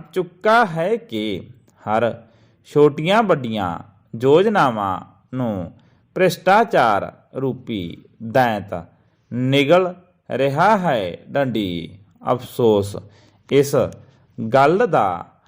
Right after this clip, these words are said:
ਹੈ ਕਿ ਪਿਛਲੇ ਕੁਝ ਸਾਲਾਂ ਵਿੱਚ ਜੋ ਵੀ ਵਿਕਾਸਮੁਖੀ ਕੇਂਦਰੀ ਯੋਜਨਾਵਾਂ ਪੰਜਾਬ ਨੂੰ ਦੇਣ ਦਾ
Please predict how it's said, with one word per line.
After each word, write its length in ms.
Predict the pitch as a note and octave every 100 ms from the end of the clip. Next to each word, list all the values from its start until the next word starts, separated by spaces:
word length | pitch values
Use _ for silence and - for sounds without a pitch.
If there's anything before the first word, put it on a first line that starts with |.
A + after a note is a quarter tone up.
| C3
ਹੈ 200 | D3 A#3
ਕਿ 580 | - A2 G#2 F#2+ - - _ _ -
ਪਿਛਲੇ 540 | C#3+ D3 E3+ G#3+ A3+ A3 - _ -
ਕੁਝ 340 | A#2+ A2 A#2+ F2 - _ _ _
ਸਾਲਾਂ 520 | - C#3+ D3 F3 A3+
ਵਿੱਚ 460 | E3 A#2 G2+ G#2+ E2+ - _ -
ਜੋ 400 | A#2+ A2+ D#3 A3
ਵੀ 480 | F#3 B2 A2+ G2+ - _ _ -
ਵਿਕਾਸਮੁਖੀ 1120 | B2+ B2+ C#3+ D#3 A3 A3+ C#3+ - A#2 F2+ - - _
ਕੇਂਦਰੀ 720 | - C3+ A#2 A2 G2+ F2+ - _ - A#2
ਯੋਜਨਾਵਾਂ 840 | C#3 D#3 G3 G#3 D3 A2 G2 E2+ F2+ _ _ _ -
ਪੰਜਾਬ 640 | C#3+ C3+ C#3 C#3 F#3+ A3+
ਨੂੰ 360 | D#3+ A2 F2 - _ _ -
ਦੇਣ 480 | A2+ C#3 D3+ A3 G#3+
ਦਾ 360 | D3 G2+ F2